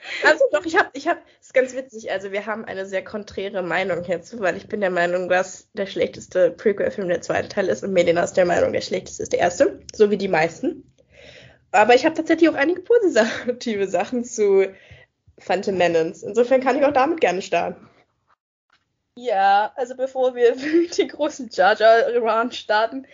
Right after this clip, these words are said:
Speaker 2: sagen wir vielleicht noch kurz was Positives. Nicht, dass die Leute sich denken, wenn der erste Teil schon so schlecht ist, warum soll ich mir diese Prequels angucken? <laughs>
Speaker 1: Ja, also was ich positiv anzumerken habe, ist, habe ich ja schon gesagt, Qui-Gon als Charakter. Ich find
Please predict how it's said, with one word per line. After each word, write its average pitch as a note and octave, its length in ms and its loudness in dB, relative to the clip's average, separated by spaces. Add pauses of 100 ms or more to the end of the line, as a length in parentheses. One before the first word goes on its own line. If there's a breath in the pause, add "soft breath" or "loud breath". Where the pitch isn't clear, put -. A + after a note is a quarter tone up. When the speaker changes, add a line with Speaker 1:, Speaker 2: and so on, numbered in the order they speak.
(260 soft breath)
Speaker 2:
sagen B3+ 260 4
wir C4+ 80 0
vielleicht B3+ 280 -2
noch A3+ 180 -8
kurz G#3+ 220 -10
was - 180 -4
Positives. G#3+ 760 -4
Nicht, A#3+ 160 0
dass A#3+ 120 2
die A#3+ 80 -8
Leute G#3 400 0
sich G#3 420 -10
denken, A3 240 -2
wenn G#3+ 120 -2
der F#3 80 6
erste G3 220 0
Teil A3+ 160 2
schon A3 100 -6
so G#3 80 -2
schlecht A3 320 -4
ist, - 120 -20
warum G3 180 4
soll G3+ 140 2
ich G#3 80 -6
mir G3+ 140 -6
diese G3+ 200 -10
Prequels G3+ 500 -2
angucken? - 680 0 (380 loud breath)
<laughs> - 120 -6 (720)
Speaker 1:
Ja, A#3+ 100 6
also B3+ 160 2
was D#4+ 140 0
ich D#4+ 120 -6
positiv D#4 720 -2
anzumerken A#3+ 640 0
habe, G3 200 -2
ist, - 340 -10 (220)
habe G#3+ 140 -2
ich A3 40 2
ja G3 60 0
schon G3+ 100 -4
gesagt, F#3 300 -4
Qui-Gon A3 400 0
als D#4 160 -6
Charakter. B3+ 500 0
Ich - 160 -10
find G3+ 240 -12